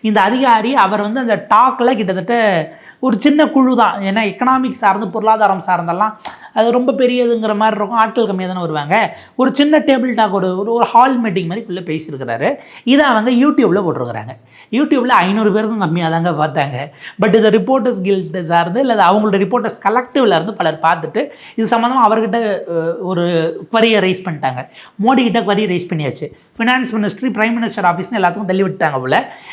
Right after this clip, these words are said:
இது தெரிஞ்சு வெளியே வந்த உடனே, இது நியூஸா மாறின உடனே, YouTube-ல இருந்து அந்த வீடியோவை யாராலையும் பார்க்க முடியாத மாதிரி ரிமூவ் பண்ண விட்டாங்க. ஏன்னா மோடி அரசு பண்ண தில்லாலங்கடி வெளியே வரும்ன்றதுக்காக அப்படியே அதை காலி பண்ணிட்டாங்க அப்படிங்கிறத பார்க்கிறோம்.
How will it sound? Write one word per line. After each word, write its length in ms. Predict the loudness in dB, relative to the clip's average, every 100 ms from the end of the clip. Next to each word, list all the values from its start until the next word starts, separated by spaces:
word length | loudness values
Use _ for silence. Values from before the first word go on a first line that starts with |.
| -14
இது 400 | 0 4 4 2 2
தெரிஞ்சு 360 | 4 6 6
வெளியே 280 | 4 4 4
வந்த 240 | 2 0
உடனே, 240 | -2 -4 -4
இது 140 | -2
நியூஸா 440 | 0 2 2 2 2
மாறின 320 | 0 0 -6
உடனே, 420 | -10 -6 -6 -6 -14 -2
YouTube-ல 400 | 4 6 6 4
இருந்து 180 | 4 2
அந்த 140 | 2
வீடியோவை 480 | 2 2 2 4 4
யாராலையும் 300 | 4 2 2
பார்க்க 220 | 0 0
முடியாத 280 | 0 -2 0
மாதிரி 120 | 0
ரிமூவ் 120 | 0 0
பண்ண 180 | -2
விட்டாங்க. 380 | -6 -6 -6 -6 -12 _ -20 -20 -20 _ 0
ஏன்னா 140 | 2 4
மோடி 300 | 4 4 4
அரசு 720 | 4 4 2 0 2 2 2 2
பண்ண 220 | 0 0
தில்லாலங்கடி 480 | -2 0 0 0 0
வெளியே 200 | 2 2
வரும்ன்றதுக்காக 720 | 2 -2 -2 -6 -2 0 0 -2 -8 -10
அப்படியே 380 | 2 2 4 2
அதை 160 | 4 4
காலி 200 | 4 4
பண்ணிட்டாங்க 420 | 0 -2 0 0
அப்படிங்கிறத 320 | -2 -2 -4
பார்க்கிறோம். 500 | -2 -2 0 -2 -2